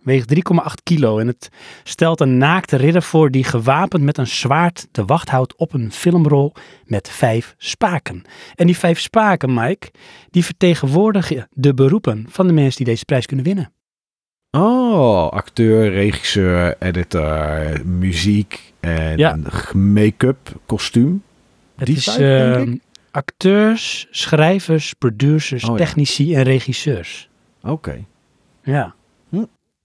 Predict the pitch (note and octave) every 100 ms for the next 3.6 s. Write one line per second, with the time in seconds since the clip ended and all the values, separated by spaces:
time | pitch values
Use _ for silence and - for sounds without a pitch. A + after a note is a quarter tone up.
0 | _ _ _ - E3+ C3 F#2+ - C#3 B2+
1 | G#2+ - A2 A2+ D#3 - - E3 D#3 D3
2 | C#3+ B2+ C3+ B2+ D3+ C#3+ A2+ - - -
3 | D#3+ C#3 - A#2+ A#2 B2+